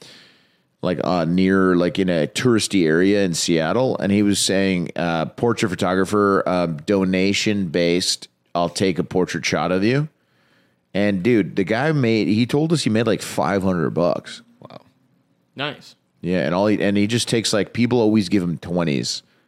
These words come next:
Speaker 1: for the pictures, he said, on the, on the low side. Kinda makes sense.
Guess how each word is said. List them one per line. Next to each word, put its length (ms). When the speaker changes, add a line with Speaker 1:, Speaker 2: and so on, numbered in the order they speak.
Speaker 1:
for 160
the 80
pictures, 460
he 60
said, 240
on 140
the, 60
on 180
the 60
low 280
side. 420
Kinda 160
makes 200
sense. 320